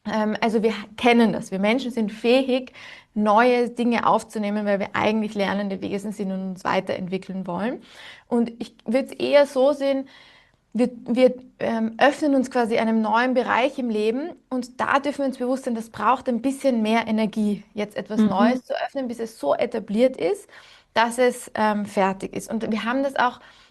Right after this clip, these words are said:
Speaker 1: bei allen anderen Gewohnheiten, zum Beispiel das Thema mit dem,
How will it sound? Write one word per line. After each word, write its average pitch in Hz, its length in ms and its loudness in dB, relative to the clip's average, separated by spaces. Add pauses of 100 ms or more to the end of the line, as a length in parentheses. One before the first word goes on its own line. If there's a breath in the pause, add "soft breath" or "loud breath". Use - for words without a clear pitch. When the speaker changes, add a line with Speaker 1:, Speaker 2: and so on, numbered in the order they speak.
(120)
Speaker 1:
bei - 80 -6
allen 262 400 0
anderen 247 680 -2 (260)
Gewohnheiten, 240 520 2
zum 220 100 -6
Beispiel 220 240 -6
das 226 180 -6
Thema 233 300 0
mit 233 220 -2
dem, 220 480 0